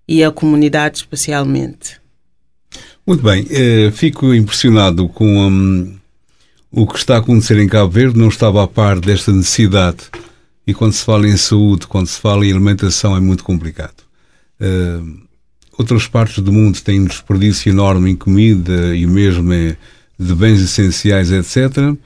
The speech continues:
Speaker 2: Às vezes reclamamos porque a consulta leva dois dias, porque não somos atendidos, eh, em dez minutos, temos de estar uma,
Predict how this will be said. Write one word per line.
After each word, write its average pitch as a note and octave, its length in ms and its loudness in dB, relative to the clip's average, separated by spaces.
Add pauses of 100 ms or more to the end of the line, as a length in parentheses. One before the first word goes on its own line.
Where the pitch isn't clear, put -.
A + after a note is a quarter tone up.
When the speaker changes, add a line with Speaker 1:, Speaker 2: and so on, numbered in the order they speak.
(320)
Speaker 2:
Às G2+ 180 0
vezes A2 260 2
reclamamos A2 880 2
porque G#2+ 340 -2
a F2+ 40 0
consulta A2 540 0
leva F#2+ 340 0
dois F2 300 0
dias, C3+ 420 0 (100)
porque G2+ 640 0 (440)
não G#2 200 2
somos G#2+ 320 2
atendidos, F#2 960 0
eh, E2 580 -6
em F2+ 180 2
dez G2 260 2
minutos, G2+ 380 2
temos G2 180 -2
de - 40 -8
estar G2+ 140 0
uma, G2 200 0